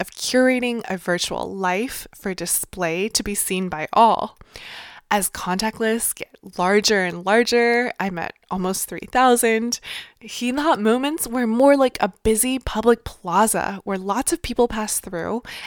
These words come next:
and it can be quite intimidating to be constantly broadcasting about oneself,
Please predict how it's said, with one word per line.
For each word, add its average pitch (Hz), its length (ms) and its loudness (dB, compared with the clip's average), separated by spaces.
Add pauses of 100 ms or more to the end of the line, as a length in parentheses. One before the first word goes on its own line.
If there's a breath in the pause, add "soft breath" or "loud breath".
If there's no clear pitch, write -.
(120 loud breath)
and 214 100 2
it 208 80 0
can 214 140 -4
be 220 80 -6
quite - 500 -2
intimidating 196 760 -4
to - 80 -6
be 185 100 -10
constantly 220 800 -4
broadcasting 196 800 -2
about 165 220 -4
oneself, - 600 -4